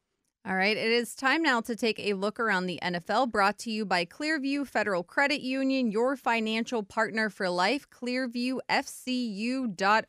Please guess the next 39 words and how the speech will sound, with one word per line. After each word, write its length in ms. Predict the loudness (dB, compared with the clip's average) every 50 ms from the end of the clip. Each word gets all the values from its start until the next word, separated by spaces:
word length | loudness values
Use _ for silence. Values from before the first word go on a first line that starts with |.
| _
org. 360 | -2 0 4 4 4 4 2 0
We 220 | -2 0 2 4
are, 260 | 4 4 4 2 0 -4 -10 -20 -20 _ _ 0
uh, 200 | 2 2 2 2
watching 480 | 2 2 2 2 2 2 2 2 2 2
via 260 | 2 4 4 4 4 4
<laughs> 40 |
E 160 | 4 4 4 4
S 140 | 4 2
P 180 | 0 2 4 4
N 120 | 4 4
right 220 | 4 4 4 4 4
now, 340 | 4 4 6 6 6 4 4
the, 340 | 2 2 2 2 4 2
uh, 100 | 2 0 -2 -4
Cleveland 420 | -2 0 0 2 2 2 2 4
Browns 380 | 4 4 4 4 4 2 0 0
and 340 | 0 2 2 2 2 2
Las 240 | 4 4 4 4 2
Vegas 340 | 2 0 2 2 2 0 0
Raiders 460 | 2 2 4 4 4 4 2 2 2
game. 340 | 2 2 4 4 4 4 2 2
Unfortunately, 880 | 2 2 2 0 -2 -4 -6 -6 -6 -4 -6 -4 -4 -2 -2 -4 -6 -8 -10 -16 -16 _ -8
Nick 140 | -6 -2
Mullins 340 | 0 2 2 2 2 0 -2
just 220 | -4 -8 -8 -6 -6
threw 160 | -4 -4 -2 -2
a 140 | -2 -4
six-yard 580 | -4 -4 -4 -6 -4 -2 0 2 2 2 2 0
T 160 | -4 -4 -2
D 120 | -2 -2 -2
pass 320 | 2 2 2 2 0 -2
to 80 | -6 -6
Harrison 480 | -4 -4 -4 -4 -6 -6 -6 -6 -6
Bryant, 420 | -4 -2 0 2 2 2 0 -4 -6
so 160 | -8 -6 -4
the 80 | -4
Browns 420 | -4 -4 -2 -2 -2 -2 -2 -4 -4
are 180 | -4 -6 -6